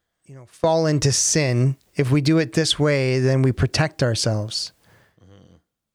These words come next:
Speaker 1: But then we lose the spirit of the law, which is what Jesus accused the Pharisees of. So we've just become Pharisees, right?
Speaker 2: Right.
Speaker 1: We're s-, we're so much closer to Pharisees than we are to Jesus, it seems,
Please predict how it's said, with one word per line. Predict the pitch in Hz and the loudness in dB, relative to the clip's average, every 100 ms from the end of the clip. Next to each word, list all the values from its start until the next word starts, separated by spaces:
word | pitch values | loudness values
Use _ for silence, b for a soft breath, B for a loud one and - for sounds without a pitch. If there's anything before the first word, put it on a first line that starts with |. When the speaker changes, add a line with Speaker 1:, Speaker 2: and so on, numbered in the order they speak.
| _ _ _ _ _ _ _ _ _ _ _ _ | _ _ _ _ _ _ _ _ _ _ _ _
Speaker 1:
But | 156 151 | -2 0
then | 180 | 2
we | 175 | 2
lose | 156 165 - | 2 2 0
the | - | 0
spirit | - - 233 269 151 | -2 -2 -2 0 0
of | 135 120 | 0 0
the | 131 | 0
law, | 123 113 120 214 - _ | 0 0 -2 -4 -10 _
which | 151 - | -4 0
is | 160 | 0
what | 139 135 - | 2 0 -2
Jesus | 147 139 139 127 | -2 0 0 -2
accused | - 135 120 | -2 -2 0
the | 123 | -2
Pharisees | - 143 139 - 113 | 0 -2 -2 -4 -4
of. | 123 - - | -6 -8 -14
So | - 160 | -2 0
we've | 190 175 | 0 0
just | 175 - | -2 -2
become | 175 - 131 | -4 -2 -4
Pharisees, | - 139 156 - 117 104 - - | -2 -2 -2 -4 -6 -6 -8 -6
right? | 131 139 165 - B B 98 | -2 -2 -2 -10 B B -6
Speaker 2:
Right. | 92 - - | -4 -6 -2
Speaker 1:
We're | 175 | -2
s-, | - 165 | -2 0
we're | 156 | 0
so | - - 202 | 0 0 0
much | 226 - | 0 -2
closer | - 180 - 127 | 0 0 2 -2
to | |
Pharisees | 110 135 143 131 104 107 - | -2 -2 -2 -2 -6 -4 -2
than | 127 | 0
we | 123 | 2
are | 120 117 110 | 0 -2 -4
to | - | -6
Jesus, | 117 120 110 107 98 - - | -4 -2 -4 -6 -8 -8 -8
it | 131 | -4
seems, | - 147 120 107 - | -2 0 -2 -2 -6